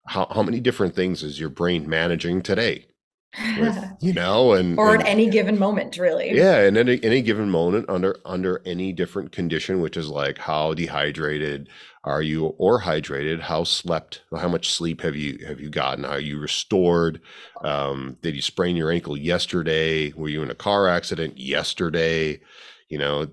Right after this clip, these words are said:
Speaker 1: are you in a traumatic relationship where it's like you're, you're just completely stressed out? Do you get no, do you get no recovery and you're just working your body all the time, or you don't,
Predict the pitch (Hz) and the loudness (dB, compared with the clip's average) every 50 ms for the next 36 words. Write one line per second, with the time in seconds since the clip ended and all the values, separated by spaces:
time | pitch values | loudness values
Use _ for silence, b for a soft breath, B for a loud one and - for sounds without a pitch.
0 | _ - - 82 69 76 78 82 82 80 76 73 71 71 71 - - - - 90 | _ -6 -4 -4 -2 -2 -2 -2 -2 -2 -2 -4 -4 -6 -8 -8 -8 -6 -6 -4
1 | 82 85 85 78 80 87 87 85 82 - - 78 78 73 76 82 92 90 - - | -2 0 0 0 0 0 -2 -4 -4 -6 -8 -8 -6 -4 -4 -2 -2 -4 -4 -6
2 | 87 76 - - 87 82 82 - - - _ _ _ _ _ _ _ _ - 87 | -8 -6 -6 -4 -2 -2 -2 -4 -6 -14 _ _ _ _ _ _ _ _ -2 0
3 | 80 76 78 78 78 80 78 - - 82 78 76 73 76 71 - 76 76 73 73 | 0 2 2 2 0 -2 -2 -4 -6 -4 -4 -2 -2 -4 -6 -6 -6 -6 -6 -6
4 | - 82 80 78 - 78 73 - - - - 87 80 - - - 117 117 - - | -6 -8 -8 -8 -6 -6 -6 -8 -8 -8 -8 -8 -8 -8 -6 -2 0 0 0 0
5 | 95 87 82 - - 98 87 85 - - - 85 78 80 80 80 80 82 82 - | -2 -4 -4 -4 -2 0 0 0 -2 -2 -4 -2 0 0 0 0 0 0 -2 -2
6 | B B B B B B - 78 76 101 92 80 78 85 90 90 95 92 90 87 | B B B B B B -12 -6 -4 -4 -4 -2 -2 -2 0 2 2 2 0 0
7 | 82 78 - _ _ _ _ _ _ _ _ 98 92 85 92 - - 92 90 85 | -4 -6 -10 _ _ _ _ _ _ _ _ -4 -2 0 0 0 0 0 0 2
8 | 87 90 90 90 82 76 - - - - 104 95 85 90 85 85 85 82 82 80 | 4 4 4 2 0 -2 -4 -6 -4 -2 -2 -2 -2 -2 -2 -2 -2 -2 -4 -6
9 | - _ _ - 87 85 80 73 71 71 - - 82 78 90 92 92 92 - 92 | -10 _ _ -6 -4 -4 -4 -4 -8 -10 -12 -12 -4 0 2 2 2 2 0 -2
10 | 82 82 80 76 - _ - - 87 82 76 - 73 65 73 80 85 85 85 82 | -2 -2 -4 -6 -10 _ -12 -10 -8 -6 -4 -4 -2 0 0 0 2 2 2 2
11 | 78 73 76 - - - 85 85 90 92 95 90 - 92 85 76 78 82 78 95 | 0 0 -4 -6 -6 -6 -4 -2 0 -2 -2 -2 -2 -4 -4 -4 -4 -2 2 2
12 | 87 85 78 - | 2 2 0 -4